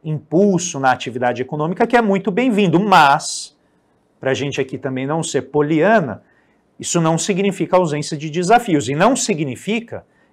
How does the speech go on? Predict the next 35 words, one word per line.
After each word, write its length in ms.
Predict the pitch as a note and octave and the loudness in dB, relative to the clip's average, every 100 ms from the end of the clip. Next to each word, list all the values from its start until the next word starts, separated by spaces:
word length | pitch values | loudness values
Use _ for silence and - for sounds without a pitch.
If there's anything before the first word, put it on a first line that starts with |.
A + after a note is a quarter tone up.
| _ | _
que 100 | D3 | -4
o 60 | |
Brasil 380 | C#3+ D3+ C3 C#3 | 2 2 2 0
vai 200 | C3 A3 | 4 4
conseguir 600 | A#3 A3+ - F#3 C3 C#3+ | 4 -6 -4 -4 -4 -6
manter 760 | C#3+ D#3+ D3 - D#3 A3+ A3+ A3 | -4 -4 -4 -4 0 2 0 -2
essa 260 | C#3 - D3 | -6 -4 -6
posição 500 | C#3 B2 A#2+ - B2+ | -6 -6 -8 -12 -12
no 140 | A2+ | -12
ranking 500 | G2+ F3+ A3 - G#2 _ _ _ | -8 -6 -6 -10 -20 _ _ _
se 360 | - - F3+ A3+ | -8 -4 2 4
as 180 | B3+ F3+ | 4 4
economias 960 | F#3 F3 D#3 C3+ C3+ C3 G#2+ - - _ _ | 0 0 -4 -6 -6 -6 -6 -10 -16 _ _
da 180 | A#2 C#3 | -2 2
Europa, 680 | C#3 A2+ A#2+ D#3+ D#3 C#3 C3 | 2 2 4 6 8 6 2
as 140 | A#2 | -6
economias 640 | C3 C#3 C3+ B2+ C3+ B2 | -6 -6 -8 -6 -6 -6
coreanas, 720 | - C3+ A#2+ A2 D3+ D#3+ D3 B2+ | -6 -4 -2 -2 -2 0 -2 -2
a 60 | |
economia, 420 | B2 C3+ C#3 C3 C#3 | -6 -6 -6 -4 -2
a 40 | |
própria 320 | - E3+ F3 | 2 0 0
economia 420 | C#3 C#3 C3+ C3+ | -6 -8 -4 -2
vietnamita, 760 | A#2+ C3 B2+ C3 A2+ A2+ F#3 F#3+ | -2 -4 -8 -10 -14 -6 -6 -6
que 220 | - C3 - _ _ | -10 -12 -16 _ _
cresce 560 | - D3+ E3+ - G#2+ - | 0 2 2 -2 -10 -14
a 80 | A2 | -16
sua 180 | - B2 | -14 -10
manufatura 540 | B2 B2+ B2 - A#2 | -10 -8 -10 -10 -12
de 80 | A2+ | -12
maneira 280 | A#2 A#2 A#2 | -14 -14 -10
muito 340 | C#3 F3+ F3 | -4 -4 -6
forte, 500 | - A#2+ F#3 F#3 - _ _ _ | -6 -2 -2 -4 -14 _ _ _
se 260 | - - D3 | -10 -2 2
elas 500 | B2 C#3 E3+ - | 4 4 2 -2